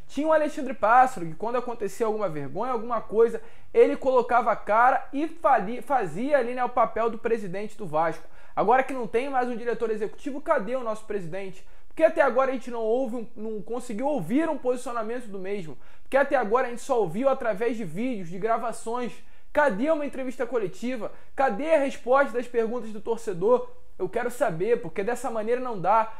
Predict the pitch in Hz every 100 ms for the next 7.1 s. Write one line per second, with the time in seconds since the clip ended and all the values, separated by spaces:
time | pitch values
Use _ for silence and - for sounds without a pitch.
0 | - - 214 - 262 226 254 311 214 160
1 | - 254 269 202 262 320 262 285 254 254
2 | 294 - 247 254 220 220 254 170 - -
3 | - 254 233 311 247 269 285 247 240 285
4 | 269 240 220 262 269 190 240 269 185 208
5 | 208 240 254 269 269 233 220 - 254 214
6 | 247 285 277 285 262 269 269 226 277 277
7 | 175